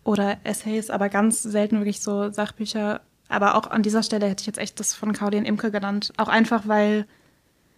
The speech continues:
ich diese Form schön finde des,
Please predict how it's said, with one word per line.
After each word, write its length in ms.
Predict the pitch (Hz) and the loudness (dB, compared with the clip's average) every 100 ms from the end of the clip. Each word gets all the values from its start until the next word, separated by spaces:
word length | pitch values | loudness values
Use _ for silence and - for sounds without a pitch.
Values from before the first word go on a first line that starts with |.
| _ _ _ _ _ - | _ _ _ _ _ -10
ich 260 | - 233 - | -4 -4 0
diese 240 | 240 233 | 2 2
Form 480 | 226 - 226 247 262 | 2 4 6 8 6
schön 420 | 262 - 233 233 | 4 4 6 6
finde 520 | 233 240 226 226 226 220 | 6 4 6 6 4 2
des, 340 | 220 - | 0 0